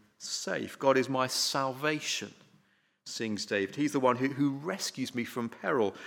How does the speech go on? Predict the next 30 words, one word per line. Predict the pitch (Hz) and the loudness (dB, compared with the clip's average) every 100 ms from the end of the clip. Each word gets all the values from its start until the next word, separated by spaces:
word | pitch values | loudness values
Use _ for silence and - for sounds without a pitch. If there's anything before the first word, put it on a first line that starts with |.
| - | -8
Uh, | 120 113 - - | -2 -2 -2 -4
God | 151 147 | 0 2
is | 127 | 4
that | 131 135 | 2 2
rock, | 143 156 - | 2 2 2
that | 131 - | -4 -6
foundation | - 131 127 127 151 147 127 | -2 0 2 4 6 6 4
that | 120 | 4
is | 123 | 6
unshakable, | 135 127 - - 185 185 - 143 117 123 | 6 6 2 2 0 0 -2 -2 2 4
even | 156 139 131 131 - - | 4 4 2 -2 -14 -4
when | 123 | 2
everything | 135 131 127 123 | 2 2 -2 -2
around | 123 131 127 113 98 | 2 4 6 4 2
is | 101 - - - - _ | 0 0 -4 -6 -16 _
shaking, | - - - 113 - - - - - _ _ _ _ | -8 -6 -4 -6 -8 -12 -14 -18 -20 _ _ _ _
giving | - 104 101 | -6 -4 -4
way. | 101 101 - 104 - _ _ _ _ _ _ _ _ _ _ - _ _ _ _ _ _ _ _ _ _ _ _ _ _ - | -4 -8 -10 -18 -20 _ _ _ _ _ _ _ _ _ _ -20 _ _ _ _ _ _ _ _ _ _ _ _ _ _ -4
And | 131 | 2
as | 175 170 | 2 2
he | |
declares | 143 - 208 180 - | -2 -2 0 0 0
God | 160 135 | 6 6
to | - | 4
be | - 160 151 | 2 2 4
these | 139 127 - | 0 -2 -4
things, | 104 98 | -4 -6
so | - 139 | -8 -8
he | 143 | -12
feels | 139 - 123 117 117 - | -14 -12 -10 -10 -12 -14